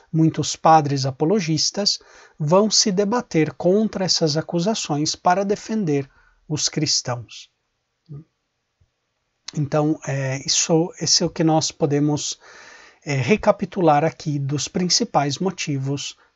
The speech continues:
das perseguições e quais foram essas perseguições, é, mais significativas na antiguidade. Como eu digo, tem muitas outras perseguições,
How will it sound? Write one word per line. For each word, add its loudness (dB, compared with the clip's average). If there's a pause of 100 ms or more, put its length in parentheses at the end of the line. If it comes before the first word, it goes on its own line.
(100)
das 2
perseguições -2
e -4
quais 2
foram -2 (340)
essas -2 (300)
perseguições, -2 (520)
é, -2
mais 0
significativas 0
na -2
antiguidade. -6
Como -2
eu -2
digo, -2
tem 0
muitas 0
outras -4
perseguições, -4